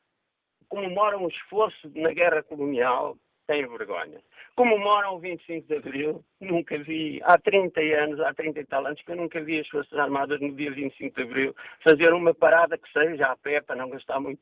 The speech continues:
dinheiro, ali da, desde a Rotunda até ao Rossio. Os chefes de Estados-Maiores fazem um, um, um, uma, digamos, um comunicado, um, um, uma mensagem interna nas Forças Armadas no,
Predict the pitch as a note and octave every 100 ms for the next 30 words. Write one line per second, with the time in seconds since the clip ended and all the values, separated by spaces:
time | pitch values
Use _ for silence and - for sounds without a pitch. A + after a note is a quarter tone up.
0 | _ C3 C3+ D3 - - - - B2+ D3
1 | D3 C3+ C#3 A#2+ - - - C#3 B2+ C3+
2 | B2+ B2+ C3+ C#3+ C3 - C3+ C3 - -
3 | D3+ C3+ A#2+ _ _ _ _ _ _ _
4 | _ - - - - - - _ - G#3
5 | F#3+ F#3 F3 F3 F3+ - G3 G3 G3+ E3+
6 | - - - F3+ F3 E3 D#3 - E3 D3+
7 | D3 C3 - _ - F3 F3 E3 E3 E3+
8 | E3 D3+ D3 C3 - - - D3 D#3 E3+
9 | D3 F3+ E3+ F3 E3+ D3+ C#3 F#3 G#3+ G3
10 | D3 C3+ C3 B2+ _ _ D3 D3 C3+ C3
11 | C#3 E3 E3 D#3+ - G#3 G3 E3 E3+ D3
12 | F3 F#3 F3+ F3 D#3+ E3 - D3+ D#3 D#3
13 | C#3+ D3 D#3 D#3+ D3+ D3 D3 C#3